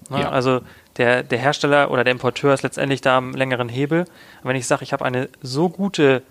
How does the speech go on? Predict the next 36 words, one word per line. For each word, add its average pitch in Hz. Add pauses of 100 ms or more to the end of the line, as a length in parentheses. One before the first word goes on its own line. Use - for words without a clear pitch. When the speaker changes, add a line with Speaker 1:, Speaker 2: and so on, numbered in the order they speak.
(680)
Speaker 1:
Händlermarke 117
aufgebaut, 123 (580)
da 127
tausche 151
ich 151
einfach 139
die 123
Farben 175
aus 120
im, 120
im 123
schlimmsten 127
Fall 135 (260)
und 139
dann 131
habe 151
ich 139
aus 139
dem, 131 (380)
aus 131
der 135
Marke 131
A 143
eine 147
Marke 127
B 131
gemacht 175 (200)
Speaker 2:
Hm. - (300)
Speaker 1:
und, 127
ähm, 123 (380)
kann 143
dann 127
einfach 120
weitermachen, 120
in 131
Anführungszeichen. 120